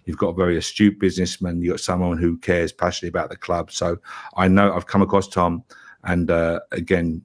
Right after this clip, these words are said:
you really have got a fantastic capture there. So the future looks bright in that respect.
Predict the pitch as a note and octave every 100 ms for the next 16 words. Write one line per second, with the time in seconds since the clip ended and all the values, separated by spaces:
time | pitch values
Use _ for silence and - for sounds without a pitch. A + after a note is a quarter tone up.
0 | _ F2 F2 F2+ D#2+ D2+ E2+ - - -
1 | E2 - D#2+ - - D#2+ - E2 E2 D#2+
2 | - E2 E2+ - - - - B2 B2 A2+
3 | G2 - G2 E2 F2+ F2 - - G2 G2+
4 | -